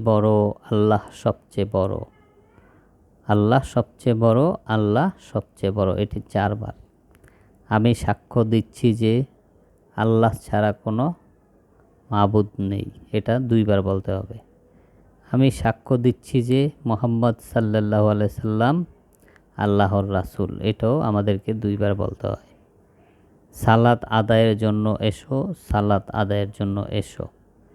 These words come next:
কল্যাণের জন্য এসো, কল্যাণের জন্য এসো।" আল্লাহ সবচেয়ে বড়, আল্লাহ সবচেয়ে বড়, আল্লাহ ছাড়া কোনো মাবুদ নাই।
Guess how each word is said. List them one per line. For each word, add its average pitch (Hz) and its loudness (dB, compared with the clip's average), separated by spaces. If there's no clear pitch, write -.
কল্যাণের 117 4
জন্য 110 0
এসো, 110 -2
কল্যাণের 113 2
জন্য 101 -2
এসো।" - -6
আল্লাহ 127 6
সবচেয়ে - -4
বড়, 113 2
আল্লাহ 120 0
সবচেয়ে - -4
বড়, 101 -2
আল্লাহ 120 4
ছাড়া 113 2
কোনো 113 0
মাবুদ 101 0
নাই। 98 -4